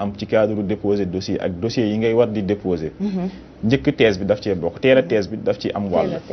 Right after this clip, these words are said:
Speaker 2: thèse.
Speaker 1: Moo tax cadre ancienneté bi daf cee nekk. Moo tax pour
Speaker 2: Mhm.
Speaker 1: wàllu tijji dosi-,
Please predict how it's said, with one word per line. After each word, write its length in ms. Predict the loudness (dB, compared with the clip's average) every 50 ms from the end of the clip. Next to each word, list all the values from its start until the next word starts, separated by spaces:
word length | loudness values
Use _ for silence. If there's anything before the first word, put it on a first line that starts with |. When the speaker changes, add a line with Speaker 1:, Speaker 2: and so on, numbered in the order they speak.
| -6 -6
Speaker 2:
thèse. 160 | -6 -8 -8 -6 -2
Speaker 1:
Moo 160 | -2 0 2
tax 260 | 2 2 0 0 -6 2
cadre 300 | 4 6 6 6 4 2 -2 -4 -4 -6 -12 -14 -6
ancienneté 500 | -4 -2 -2 0 0 0 0 0 0 -2
bi 80 | -2 -2
daf 140 | -4 -4 0
cee 160 | 0 0 0
nekk. 200 | 0 -2 -6 -6 -10 -16 -10 -4
Moo 100 | -2 -2
tax 120 | 0 2 2
pour 100 | 4 6
Speaker 2:
Mhm. 60 | 6
Speaker 1:
wàllu 160 | 6 6 4 2
tijji 240 | 0 -2 -2 -2 -2
dosi-, 300 | -2 -2 -4 -6 -12